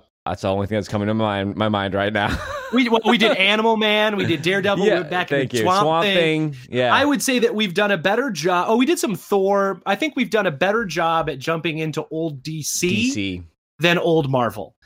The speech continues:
Speaker 2: Uh, and this isn't old. This is new, uh, but it looked so freaking good that I, I told Travis we had to read it. Um,
Speaker 1: And there is, and there's something we're gonna talk about this that is very timeless about this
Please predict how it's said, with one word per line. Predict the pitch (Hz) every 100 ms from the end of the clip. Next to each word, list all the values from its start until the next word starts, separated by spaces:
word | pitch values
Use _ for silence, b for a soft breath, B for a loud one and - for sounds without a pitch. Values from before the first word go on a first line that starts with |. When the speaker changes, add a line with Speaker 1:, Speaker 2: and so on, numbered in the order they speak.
| B B B
Speaker 2:
Uh, | 175 180
and | 202
this | 269 269
isn't | 262 202 254
old. | 202 190 196 180
This | 175 202
is | 175
new, | 165 196 202 202 214 -
uh, | 175 170 170
but | 165 135 196 196
it | 196 185
looked | 190 202 -
so | - - 202 214
freaking | 226 - 220 208 196 175
good | 214 175 120 135 - _ _ _ _ _
that | - 151 156 160 -
I, | 165 170 175
I | 165
told | 190 185
Travis | 175 165 156
we | 156
had | 139 135
to | 123
read | 113 92
it. | 87 _ B B -
Um, | 127 120
Speaker 1:
And | 117
there | 240
is, | 277 277 - -
and | 160 180
there's | 190
something | 208 196
we're | 165
gonna | 147
talk | 147 151
about | 147 120
this | 120 110 -
that | 127 -
is | 156 156 101
very | 131 131 120 -
timeless | - 131 127 123 101 85 - -
about | 92 95 90 -
this | 92 87